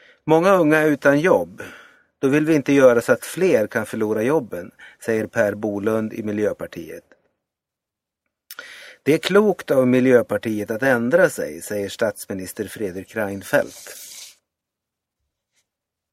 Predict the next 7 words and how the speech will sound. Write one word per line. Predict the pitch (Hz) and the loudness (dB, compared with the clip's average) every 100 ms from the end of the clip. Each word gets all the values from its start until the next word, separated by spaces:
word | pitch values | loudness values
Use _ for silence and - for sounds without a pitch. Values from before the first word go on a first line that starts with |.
| _ _ _ _ _ _ _ _ _ _ _ - - - _ _ | _ _ _ _ _ _ _ _ _ _ _ -20 -20 -20 _ _
Miss | 151 175 - | 0 0 -2
Li | 175 240 156 104 110 | -2 -2 0 -2 0
mådde | 120 127 131 | 2 4 4
dåligt | 160 143 131 165 165 143 | 4 4 2 0 0 0
efter | 123 - | 0 -4
T | - 143 117 | -4 0 0
V-succén. | 113 - - - 196 - 107 | -2 -6 -8 -4 -6 -6 -14